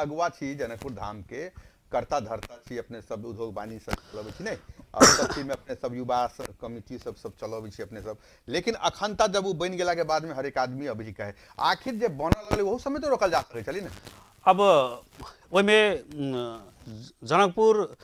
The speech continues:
Speaker 2: जनकपुर धाम के एगो नागरिक के हिसाब से,
Speaker 1: नागरिक हिसाब के?
Speaker 2: नागरिक के हिसाब से ओइ समय में नहीं रोकली, वो हमरा बहुते चूक भेलै से हम स्वीकार करै छी, स्वीकार करै छी। अ, अगर वो जे काम होइत रहे, तो हमरा सबके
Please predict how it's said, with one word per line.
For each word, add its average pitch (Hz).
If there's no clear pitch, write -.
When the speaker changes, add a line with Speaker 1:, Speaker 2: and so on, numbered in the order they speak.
Speaker 2:
जनकपुर 190
धाम 185
के 196
एगो 185
नागरिक 190
के 196
हिसाब 156
से, 123
Speaker 1:
नागरिक 226
हिसाब 127
के? -
Speaker 2:
नागरिक 202
के 220
हिसाब 196
से 185
ओइ 190
समय 214
में 208
नहीं 208
रोकली, 196
वो 190
हमरा 185
बहुते 185
चूक 185
भेलै 160
से 156
हम 147
स्वीकार 127
करै 101
छी, 104
स्वीकार 196
करै 185
छी। 196
अ, 117
अगर 202
वो 240
जे 226
काम 233
होइत 214
रहे, 165
तो -
हमरा 190
सबके 202